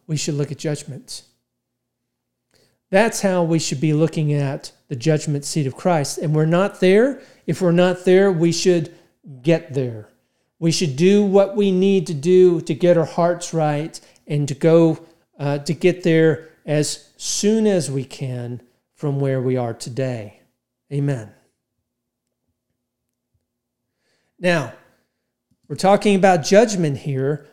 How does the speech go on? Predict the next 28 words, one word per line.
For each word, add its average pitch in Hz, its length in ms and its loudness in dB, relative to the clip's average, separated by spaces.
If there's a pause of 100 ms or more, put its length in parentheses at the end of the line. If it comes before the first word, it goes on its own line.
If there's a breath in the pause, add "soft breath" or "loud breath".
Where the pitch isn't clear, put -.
(120)
Let's 151 200 -8
talk 175 180 2
about 175 240 0
the 175 160 2
other 180 140 2
side 196 420 0
of 131 140 -4
it. - 340 -14 (220)
Let's - 160 -14
talk 175 180 0
about 170 300 -2
the 190 160 -4
unbeliever 202 800 0
side 131 360 -4
of 123 100 -8
it, 156 220 -8
because 165 480 -4
Scripture 165 480 -6
talks 233 560 2
about 135 380 -4
that. 135 420 -6
In 151 140 -4
fact, 175 340 -4
the 208 140 -2
epistles 214 600 -4
talk 139 360 -8
about 123 340 -8
that. 113 460 -14